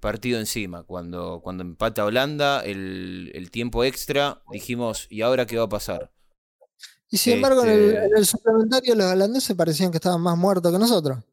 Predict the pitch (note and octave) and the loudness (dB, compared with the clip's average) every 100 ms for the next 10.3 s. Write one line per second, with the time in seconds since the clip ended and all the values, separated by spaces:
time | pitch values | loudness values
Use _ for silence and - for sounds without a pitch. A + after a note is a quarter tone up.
0 | _ _ B2 - A#2 G2 F2 F2 B2 C#3 | _ _ -6 -4 -4 -6 -12 -8 -10 -10
1 | - G2 B2+ - - _ _ _ _ _ | -12 -12 -12 -16 -18 _ _ _ _ _
2 | _ _ A#3+ D#3 F#3+ F3+ F#3+ G#3+ - G#3 | _ _ -10 -2 0 2 2 2 2 2
3 | A#3 - A3 A3 F#3 C3+ F3 E3+ D#3+ D#3 | 2 2 2 4 4 4 2 0 -2 0
4 | D#3 D#3+ D#3+ - - _ _ A2+ A#2+ D3+ | 0 0 0 -2 -14 _ _ 0 2 4
5 | D#3 D3+ E3 F#3+ G#3+ A3 A#2+ - A2 B2 | 2 2 0 0 0 -2 -4 -6 -4 -2
6 | A2+ - A#2+ A2+ G#2 G2 F#2+ F#2 F#2 G2+ | -2 0 0 0 -2 -6 -6 -8 -10 -10
7 | G2+ F#2 F2+ F2 - - B2 C#3 D#3+ F3 | -8 -4 -6 -6 -16 -6 -4 0 2 2
8 | F3+ G3+ - - - - _ _ - - | 2 0 -6 -20 -20 -20 _ _ -20 -10
9 | A#2 A#2+ C#3 C#3+ G3+ C4 B2+ G#2+ F#2 F2+ | -6 -4 -2 -4 -2 -2 0 -2 -2 -8
10 | E2 - | -12 -18